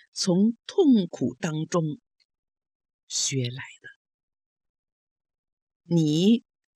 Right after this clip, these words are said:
不能轻看一个人，你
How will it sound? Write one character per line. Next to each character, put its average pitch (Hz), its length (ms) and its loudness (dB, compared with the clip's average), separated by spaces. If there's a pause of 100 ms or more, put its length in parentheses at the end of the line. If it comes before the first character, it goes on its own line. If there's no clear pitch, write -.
不 247 200 -2
能 156 280 -2
轻 202 320 0
看 196 180 -6 (160)
一 143 100 -10
个 147 120 -8
人， 131 400 -12 (1120)
你 202 520 6